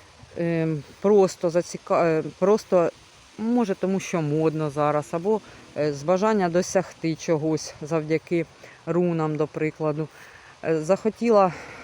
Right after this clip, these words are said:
потрапити в цю систему, от тоді цій людині потрібен і вчитель, і ініціація. Бо обряд ініціації — це, е, знаєте, як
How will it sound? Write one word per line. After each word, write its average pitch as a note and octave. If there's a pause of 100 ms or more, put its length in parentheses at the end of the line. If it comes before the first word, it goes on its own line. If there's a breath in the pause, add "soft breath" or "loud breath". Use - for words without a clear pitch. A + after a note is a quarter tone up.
(180 loud breath)
потрапити A3+
в F3 (100)
цю F#3+
систему, C#3 (500 loud breath)
от F3
тоді G#3
цій G#3+
людині E3+ (380 loud breath)
потрібен F3 (100)
і F3+
вчитель, D4 (120)
і A3
ініціація. D3+ (1000 loud breath)
Бо F#3
обряд F#3+
ініціації — G3
це, A#3 (680)
е, E3
знаєте, A3+
як F3+